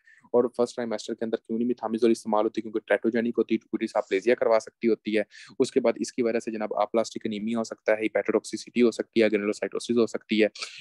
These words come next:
ये आपने अपने mind में रखना है। उसके बाद जनाब हम आगे आते हैं कि आगे का क्या हिसाब है। फ-, five adenase एंजाइम को कौन इनहिबिट करता है? propylthyrouracil, ये भी आपका एमसीक्यूज़ आता होता है।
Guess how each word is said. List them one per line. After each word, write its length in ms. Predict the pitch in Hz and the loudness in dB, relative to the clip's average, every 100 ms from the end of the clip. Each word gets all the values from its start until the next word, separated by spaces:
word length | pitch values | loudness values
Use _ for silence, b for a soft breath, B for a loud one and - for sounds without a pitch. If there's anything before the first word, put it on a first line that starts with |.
| B | B
ये 80 | 120 | 4
आपने 280 | 113 - 104 | 4 4 -6
अपने 280 | 101 - 101 | -10 -10 -10
mind 240 | 98 101 | -10 -8
में 80 | 101 | -6
रखना 240 | - - _ _ _ 110 143 - | -6 -10 _ _ _ -4 -4 -2
है। 120 | 98 - _ - | -2 -2 _ -4
उसके 220 | 123 127 | -2 2
बाद 140 | 117 | 0
जनाब 240 | 113 104 110 | 0 -4 -4
हम 120 | 104 | -6
आगे 200 | 101 107 | -2 2
आते 200 | 110 - | 2 0
हैं 40 | |
कि 80 | 104 | -4
आगे 180 | 104 104 | -4 -4
का 80 | - | -4
क्या 140 | - | -4
हिसाब 260 | 104 - 104 | -4 -4 -4
है। 440 | - - - 131 127 | -6 -8 -8 -4 -4
फ-, 300 | - - - | -6 -10 0
five 240 | 123 127 | 4 6
adenase 480 | 139 120 120 120 120 | 6 6 4 2 0
एंजाइम 280 | 120 113 110 | 0 -2 -2
को 80 | 117 | -2
कौन 240 | - 117 | -2 -4
इनहिबिट 320 | 123 123 117 | -4 -4 -4
करता 300 | - 113 - | -4 -6 -4
है? 60 | 131 - | -6 -2
propylthyrouracil, 960 | 110 - 104 104 - 101 101 98 98 101 | -2 2 0 0 -2 -4 -4 -4 -6 -2
ये 120 | 101 | -2
भी 100 | 101 | -2
आपका 240 | 98 - - | -4 -4 -10
एमसीक्यूज़ 340 | - - 101 | -10 -12 -8
आता 200 | 107 - | -6 -6
होता 200 | - | -8
है। 60 | - | -8